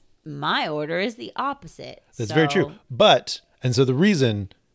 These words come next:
Speaker 2: this goes against what P J challenged us to do in, in the first episode, I looked at the back and
Speaker 1: How dare you?
Speaker 2: the back has a preview for this issue of X-Force. And technically,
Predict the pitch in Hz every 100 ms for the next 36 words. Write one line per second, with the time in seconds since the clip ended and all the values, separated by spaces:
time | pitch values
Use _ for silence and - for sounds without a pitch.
0 | _ _ _ _ - 117 104 110 131 127
1 | 127 123 123 98 - - 117 123 135 -
2 | 131 123 117 131 127 127 107 - - 123
3 | 123 131 120 113 110 139 117 113 107 151
4 | 147 120 95 104 101 - - - _ -
5 | 131 127 131 104 127 110 90 - 139 117
6 | 107 98 143 180 190 151 208 202 196 165
7 | 139 127 127 98 151 139 - - - _
8 | - - 127 120 107 101 123 110 - 180
9 | 196 120 110 104 - _ _ - 147 120
10 | 101 - 110 - 120 - 85 92 110 110
11 | 113 - 95 - 147 147 143 - 160 143
12 | 147